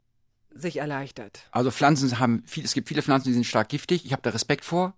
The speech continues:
Speaker 2: Ich kenn diese Pflanzen, die giftig sind. Ich erklär's den Kindern. Ich mache ja Führungen mit Kindern. Lieber,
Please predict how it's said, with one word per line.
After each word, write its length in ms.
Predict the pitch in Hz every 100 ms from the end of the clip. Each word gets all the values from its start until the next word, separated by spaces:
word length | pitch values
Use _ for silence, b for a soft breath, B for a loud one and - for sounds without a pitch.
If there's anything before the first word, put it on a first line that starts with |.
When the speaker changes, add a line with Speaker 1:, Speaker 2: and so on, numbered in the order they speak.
| -
Speaker 2:
Ich 140 | 113
kenn 200 | - 175
diese 180 | 175 170
Pflanzen, 300 | 175 180 170
die 60 | 160
giftig 360 | - 175 185 165
sind. 100 | 123
Ich 60 |
erklär's 280 | 127 143 135
den 100 | 120
Kindern. 260 | - 165 151
Ich 140 | -
mache 200 | 131 123
ja 40 | 82
Führungen 380 | - 139 135
mit 140 | 120 123
Kindern. 380 | 156 170 185 208 B B
Lieber, 460 | 147 160 151 147